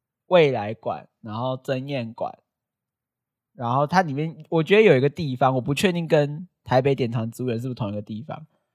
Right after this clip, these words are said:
它那时候是在，啊，是远流，有一个远流馆，然后它是用那个宝特瓶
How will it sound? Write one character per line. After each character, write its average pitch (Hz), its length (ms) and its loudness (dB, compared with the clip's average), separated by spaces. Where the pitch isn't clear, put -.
它 160 140 2
那 175 140 0
时 170 100 -4
候 151 140 2
是 151 180 -8
在， 143 640 0
啊， 160 200 -4
是 226 160 -4
远 139 300 2
流， 113 220 -2
有 139 120 2
一 139 40 0
个 175 100 2
远 139 180 4
流 117 200 0
馆， 123 240 0
然 113 100 -2
后 139 60 2
它 147 40 0
是 151 80 -6
用 156 140 0
那 151 80 -4
个 127 240 -2
宝 - 180 0
特 139 220 2
瓶 104 300 -10